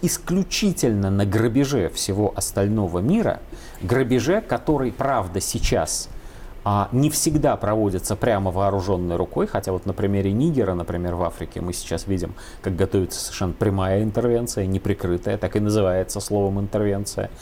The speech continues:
Хотя на примере Ливии мы видим, как ради нефти можно разрушить целое чужое государство, которое тебе ничего плохого не сделало. Как на примере Сирии мы видим, что только вооруженное вмешательство России этому помешало и так далее.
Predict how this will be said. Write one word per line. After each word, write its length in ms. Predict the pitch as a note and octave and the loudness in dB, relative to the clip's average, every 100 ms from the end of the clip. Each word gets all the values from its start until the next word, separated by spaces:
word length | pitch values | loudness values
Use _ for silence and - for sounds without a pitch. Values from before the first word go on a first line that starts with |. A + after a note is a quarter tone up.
| - - | -18 -6
Хотя 240 | G2+ G2 | -2 2
на 140 | G#2+ G#2 | 2 2
примере 400 | A#2 A#2 A2+ A2+ | 2 4 4 4
Ливии 420 | C#3 E3+ B2 G#2 | 4 4 4 4
мы 160 | G2+ | 4
видим, 360 | G2 G2+ E2+ - | 4 2 0 -4
как 200 | - - | -6 -2
ради 240 | F#2+ F#2 | 0 2
нефти 500 | G2+ A2+ B2+ - - - - - | 2 4 2 -2 -8 -8 -14 -4
можно 320 | G2 E2+ F#2+ | -2 0 2
разрушить 560 | G2 F#2+ A2+ A2+ G#2 - | 2 2 2 2 -2 0
целое 320 | G2+ F#2+ F2+ | 2 2 2
чужое 360 | - G2 G2 | 0 2 2
государство, 560 | F2+ F2 F2 F#2 - - | 2 -2 0 0 0 -4
которое 320 | - - F2+ | -6 -2 -2
тебе 180 | F2+ F2+ | -2 -2
ничего 240 | F2+ - | -4 -4
плохого 420 | F2 F2 - F2 F2 | -4 -4 -2 -2 -2
не 140 | F2+ | -4
сделало. 480 | E2+ F#2 E2+ E2 D#2+ - - - F2+ F2 | -2 0 0 0 -4 -10 -16 -12 -10 -6
Как 160 | G2+ | -2
на 80 | G#2+ | -2
примере 400 | A2 G#2+ A2+ A2 | 0 2 4 2
Сирии 480 | - - E3 D3 G#2 | 2 2 2 2 2
мы 160 | G#2 | 2
видим, 320 | G#2 G2+ E2+ E2 | 4 2 0 -4
что 180 | - | -4
только 300 | - A#2 A2 | 0 0 0
вооруженное 640 | F#2+ G2 F#2+ G2 G2+ G2+ F2+ | 0 2 2 0 0 0 0
вмешательство 640 | F#2 - G2+ F#2+ - G2 | -2 -2 -2 -2 -4 -2
России 500 | F#2+ - G#2 F#2+ F2+ - - - | -2 -2 -2 -4 -4 -10 -16 -4
этому 320 | G#2 G#2 G2 | -2 0 0
помешало 640 | F#2+ G2+ G2+ - F#2 E2 D#2+ | 0 2 2 2 2 2 -2
и 140 | G2 | -2
так 200 | A2+ A#2 | 0 0
далее. 280 | G#2+ D#2+ | 0 -2